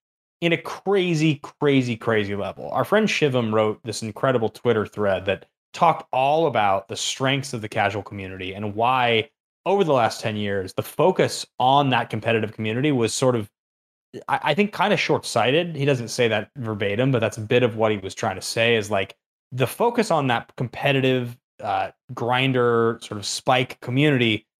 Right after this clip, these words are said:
didn't give credit to the fact that the thing that was happening at these major events was actually just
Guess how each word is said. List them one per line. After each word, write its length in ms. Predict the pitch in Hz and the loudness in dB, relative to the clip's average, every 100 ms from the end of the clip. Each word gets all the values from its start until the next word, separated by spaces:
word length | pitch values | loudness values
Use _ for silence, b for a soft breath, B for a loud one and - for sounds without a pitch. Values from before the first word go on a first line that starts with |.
| _ _ - | _ _ -2
didn't 240 | 175 214 | 0 2
give 180 | 170 139 | 0 0
credit 300 | 185 208 160 | 0 0 0
to 60 | |
the 80 | 120 | -6
fact 500 | - 113 104 90 - - _ _ _ | -2 0 0 -2 -8 -20 _ _ _
that 180 | 127 143 | -4 -2
the 80 | 131 | -2
thing 380 | - _ 202 196 | -6 _ 2 2
that 120 | 156 | 0
was 120 | 123 | -2
happening 400 | 117 120 107 107 | 0 0 0 -6
at 100 | 95 | -6
these 160 | 107 101 | -8 -8
major 380 | 104 104 104 104 | -6 -4 -4 -2
events 360 | 165 160 117 | 0 -2 -2
was 160 | 120 120 | -2 0
actually 720 | 165 220 - 98 95 90 107 _ _ - | 0 0 -4 -10 -10 -10 -14 _ _ -4
just 320 | 131 131 - | -2 -2 -4